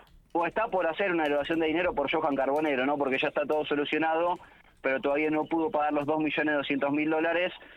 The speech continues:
por algunas cuestiones con el Banco Central y, y la salida de dólares, pero,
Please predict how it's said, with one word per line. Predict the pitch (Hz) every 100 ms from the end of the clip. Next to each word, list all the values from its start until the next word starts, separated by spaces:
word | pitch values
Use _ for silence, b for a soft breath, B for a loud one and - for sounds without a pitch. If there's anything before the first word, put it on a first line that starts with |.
| B -
por | 135
algunas | 139 151 139
cuestiones | 131 127 156 147
con | 135
el | 139
Banco | 147 151 143
Central | 135 131 135 156
y, | 147 120
y | 131
la | 135
salida | - 139 151
de | 151
dólares, | 156 175 160 139
pero, | 123 123 123